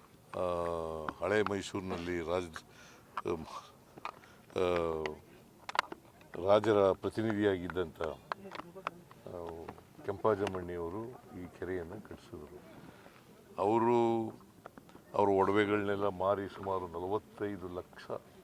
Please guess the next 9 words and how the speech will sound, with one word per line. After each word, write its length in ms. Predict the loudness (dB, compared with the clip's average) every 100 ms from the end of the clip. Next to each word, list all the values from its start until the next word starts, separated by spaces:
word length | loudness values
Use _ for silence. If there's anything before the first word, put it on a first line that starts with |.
| -20 -20 -20 -20 -20 -20 -18 -16
ರೂಪಾಯಿಗಳು, 460 | -2 0 2 2
ಆ 140 | 4 6
ಕಾಲದಲ್ಲಿ 580 | 8 8 8 0 -2 -10 -18 -20 -18 -16 -14 -16 -18 -18 -20 -20 -20 -20 -20 -20 -18 -16 -18 -16 -8
ನಲವತ್ತೈದು 680 | -2 -2 -2 -4 -4 -4 -6
ಲಕ್ಷ 420 | -6 -8 -10 -8
ರೂಪಾಯಿಗಳು 760 | -8 -6 0 0 0 -4 -6 -8 -18 -20 -20 -20 -20 -10
ಖರ್ಚು 280 | -6 -4 -2
ಮಾಡಿದರು. 440 | -2 -2 -10 -16 -18 -20 -20 -20 -20 -20 -20 -20 -20 -20 -20 -8
ಆಗ, 160 | -8 -8